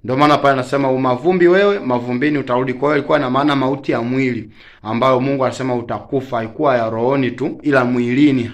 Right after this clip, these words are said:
hasa. Na tukirudi kwenye miaka, kwamba miaka elfu moja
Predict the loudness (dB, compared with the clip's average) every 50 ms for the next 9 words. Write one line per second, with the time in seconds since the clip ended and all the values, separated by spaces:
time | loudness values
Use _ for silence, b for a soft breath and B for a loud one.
0 | -4 -2 0 0 0 -2 -6 -10 -12 -14 -14 b b b b b b b b b
1 | _ _ _ B B B B B B B B B B 2 4 6 6 6 4 2
2 | 0 2 2 2 4 4 2 4 4 6 6 6 6 6 8 8 8 8 6 6
3 | 4 2 2 2 0 B B B B B _ 2 2 4 4 4 6 6 6 6
4 | 4 4 4 2 2 0 -2 0 2 4 4 4 4 4 4 4